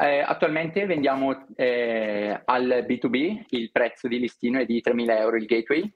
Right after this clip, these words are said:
eh, più un, ehm, l'abbonamento ricorrente al cloud che varia a seconda dei numeri di dispositivi che,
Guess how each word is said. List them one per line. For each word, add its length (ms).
eh, 280
più 420
un, 280
ehm, 1300
l'abbonamento 720
ricorrente 460
al 80
cloud 400
che 100
varia 300
a 20
seconda 320
dei 160
numeri 580
di 220
dispositivi 720
che, 360